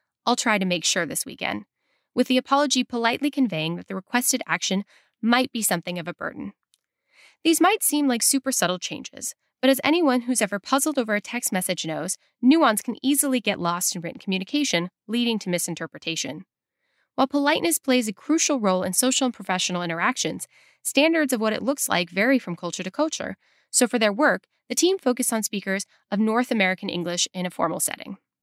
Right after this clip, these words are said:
The C M U's data set comes from a surprising, though rather appropriate source.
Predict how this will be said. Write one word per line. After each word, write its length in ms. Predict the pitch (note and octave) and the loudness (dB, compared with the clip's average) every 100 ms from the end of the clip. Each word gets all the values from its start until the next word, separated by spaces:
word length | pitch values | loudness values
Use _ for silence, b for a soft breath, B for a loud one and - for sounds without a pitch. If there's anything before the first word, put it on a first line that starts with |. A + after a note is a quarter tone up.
| - | 2
The 80 | C4+ | 2
C 240 | - F4 | 4 4
M 140 | G4 C4 | 6 4
U's 260 | A3 G#3 | 4 0
data 300 | - A3+ A3+ | 0 0 0
set 320 | - D#3+ - | 0 0 -2
comes 240 | - A3 A3 | -4 -6 -4
from 100 | A3 | -2
a 60 | |
surprising, 720 | G#3+ - - C4+ A#3+ E3 F#3 A3 | -2 -2 0 2 2 0 -2 -4
though 160 | F#3+ | -2
rather 380 | A3+ A#3+ B3+ B3 | 2 4 4 2
appropriate 480 | G3 F#3 E3+ E3 - | 0 -4 -6 -6 -4
source. 400 | - - - | -6 -4 -6